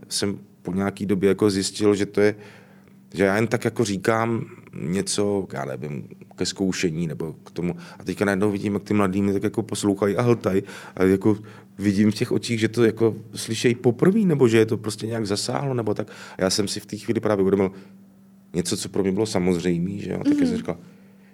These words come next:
Speaker 1: „Jo, aha, no, teď já jsem byl taky mladý.“ A taky,
Speaker 2: <laughs>
Speaker 1: taky jsem poslouchal, jako ty starší, prostě, když mi tohle sto-, jo, jo, jo. Takže vlastně já jsem byl, když jsem odpovídal na tu otázku, ano, ne, jako na rozhraní, a zvolil jsem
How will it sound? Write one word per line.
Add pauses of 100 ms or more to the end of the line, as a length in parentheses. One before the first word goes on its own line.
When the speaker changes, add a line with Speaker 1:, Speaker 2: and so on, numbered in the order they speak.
(120)
Speaker 1:
„Jo,
aha,
no,
teď
já
jsem
byl
taky
mladý.“ (460)
A
taky,
Speaker 2:
<laughs>
Speaker 1:
taky
jsem
poslouchal,
jako
ty
starší,
prostě,
když
mi
tohle
sto-, (400)
jo,
jo,
jo. (260)
Takže (160)
vlastně
já
jsem
byl,
když
jsem
odpovídal
na
tu
otázku,
ano,
ne,
jako
na
rozhraní, (220)
a
zvolil
jsem